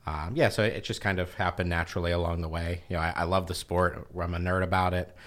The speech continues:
Um, you know, just following, you know, the happenings on social media, things like that. Yeah, so, I mean, I've just been like a sponge over these past couple of years, just learning everything I can.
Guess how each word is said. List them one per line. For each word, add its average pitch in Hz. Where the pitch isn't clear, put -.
Um, 80
you 80
know, 78
just 85
following, 82
you 95
know, 78
the 78
happenings 85
on 80
social 82
media, 85
things 87
like 80
that. 98
Yeah, 80
so, 87
I 85
mean, 85
I've 82
just -
been 87
like 82
a 85
sponge 80
over 80
these 78
past 76
couple 85
of 78
years, 80
just -
learning 80
everything 78
I 78
can. 78